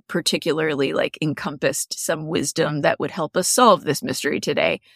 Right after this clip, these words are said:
but I remember being very intrigued and just very interested in the whole subject. Mind you, I was a twenty-one-year-old childless girl, woman,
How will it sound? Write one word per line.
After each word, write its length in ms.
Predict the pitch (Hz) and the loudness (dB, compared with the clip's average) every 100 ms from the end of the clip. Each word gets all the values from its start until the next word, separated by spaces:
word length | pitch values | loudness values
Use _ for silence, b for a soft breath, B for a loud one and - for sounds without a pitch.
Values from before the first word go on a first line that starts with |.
| b b | b b
but 360 | 185 220 190 - | 2 6 6 4
I 120 | 190 | 4
remember 580 | 185 190 185 185 196 240 | 6 6 6 4 4 4
being 480 | 190 175 170 160 135 | 4 2 2 -2 0
very 640 | 180 175 185 202 202 190 - | 4 4 4 2 0 -4 -2
intrigued 540 | 180 175 - 214 202 175 | -2 0 0 0 0 0
and 120 | 165 | -2
just 160 | 214 | -4
very 420 | 180 - 180 233 147 | -4 4 4 6 2
interested 500 | 175 175 - 151 147 | 0 -2 -2 0 0
in 80 | |
the 100 | 147 | -2
whole 400 | 160 175 175 175 - | -2 -2 0 -2 -6
subject. 580 | - 143 - - - - | 0 0 0 -2 -2 -2
Mind 360 | 180 165 175 | 0 2 2
you, 180 | 196 175 | 4 4
I 100 | 165 | 4
was 300 | 143 151 156 | 4 0 0
a 280 | - 156 156 _ _ _ - | -2 -2 -4 _ _ _ -6
twenty-one-year-old 960 | 190 185 175 165 160 151 147 147 135 - | 0 2 4 4 2 4 2 0 -4 -10
childless 680 | 196 135 151 143 147 - - - _ | -2 0 0 -2 -2 -2 -6 -10 _
girl, 340 | - 151 170 170 | -2 0 0 -4
woman, 420 | - - - 226 | -8 -6 -4 -4